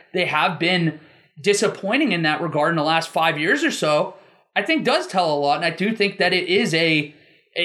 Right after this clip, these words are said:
a goal of, for them to eventually get better again, 'cause why not? Ohio is one of the best high school football states in the country. If you can get inroads in there, that's a big game changer,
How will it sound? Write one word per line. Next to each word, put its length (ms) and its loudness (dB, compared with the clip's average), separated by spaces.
a 160 0
goal 400 0
of, 180 -2
for 220 0
them 260 0
to 200 0
eventually 360 0
get 180 0
better 240 0
again, 300 -2
'cause 220 -2
why 200 0
not? 180 2
Ohio 460 0
is 260 -2
one 140 0
of 60 2
the 60 -2
best 400 0
high 160 2
school 240 0
football 400 -2
states 320 -2
in 40 0
the 60 -2
country. 540 -2
If 140 2
you 120 0
can 220 0
get 180 2
inroads 520 0
in 160 0
there, 360 0
that's 180 0
a 100 0
big 380 -2
game 240 0
changer, 460 -2